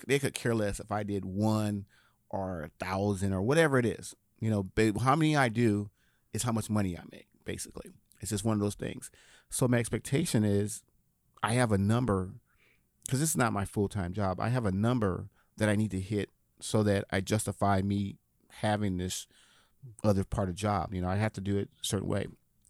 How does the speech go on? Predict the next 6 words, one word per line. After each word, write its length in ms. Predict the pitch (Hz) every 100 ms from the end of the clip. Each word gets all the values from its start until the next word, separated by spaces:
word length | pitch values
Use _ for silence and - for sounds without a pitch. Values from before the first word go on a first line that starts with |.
| -
So 420 | - 107 95 - _ _ _ _ _ _ _ _ - - - -
I 60 | 110
know 120 | 117
last 320 | 113 113 98
week 400 | - 123 107 - _ _ _ _ _
I, 460 | 98 101 98 95